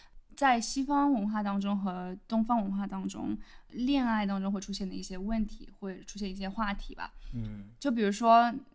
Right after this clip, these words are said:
Speaker 1: 小乔老师，你，你之前我记得你也跟我，跟我们提过，就是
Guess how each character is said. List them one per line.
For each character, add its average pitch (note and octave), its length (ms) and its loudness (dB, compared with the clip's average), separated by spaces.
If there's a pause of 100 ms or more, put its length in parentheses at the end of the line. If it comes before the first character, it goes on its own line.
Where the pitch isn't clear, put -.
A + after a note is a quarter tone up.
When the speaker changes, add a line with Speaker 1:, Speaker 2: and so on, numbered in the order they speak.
(440)
Speaker 1:
小 A3 160 -2
乔 A3+ 60 4
老 G#3 120 6
师， G#3 160 -2
你， G3+ 540 4
你 G3+ 80 2
之 A3 100 -2
前 G3+ 380 2
我 F#3 80 -6
记 F3+ 120 -6
得 G2 80 0
你 G2 140 2
也 F#2+ 100 2
跟 G2 160 0
我， F#2+ 200 -2
跟 G#2+ 120 -2
我 - 60 0
们 F3+ 180 -4
提 - 240 -12
过， F#3+ 220 -4
就 F#3+ 140 -8
是 F#3 200 -8